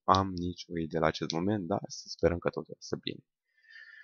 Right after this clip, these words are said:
Ok, deci cam atât pentru acest video, nu uitați, dați like, subscribe, dați la prieteni, spuneți la toți despre acest canal, spuneți despre avantajul despre care v-am vorbit ale acestui canal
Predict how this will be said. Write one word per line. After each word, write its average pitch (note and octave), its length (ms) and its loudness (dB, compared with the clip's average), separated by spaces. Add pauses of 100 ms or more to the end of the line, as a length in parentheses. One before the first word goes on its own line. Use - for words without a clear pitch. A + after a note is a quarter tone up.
(300)
Ok, B2 340 4
deci A2+ 200 6
cam G2+ 160 0
atât - 160 -4
pentru F2+ 200 -2
acest F2 240 -2
video, F2 260 -2
nu F2 100 -2
uitați, F2 340 2
dați F2 200 2
like, F2+ 120 6
subscribe, - 440 0
dați F2 160 4
la F2 80 4
prieteni, - 380 0
spuneți F2 260 -2
la F2 60 2
toți E2+ 200 -2
despre E2+ 200 -2
acest - 220 -6
canal, G2 340 2
spuneți - 360 -2
despre F#2 220 0
avantajul G2 360 6
despre - 240 -6
care F2 140 6
v-am F2 140 4
vorbit F2 460 0
ale E2+ 120 2
acestui - 340 -4
canal G#2 440 4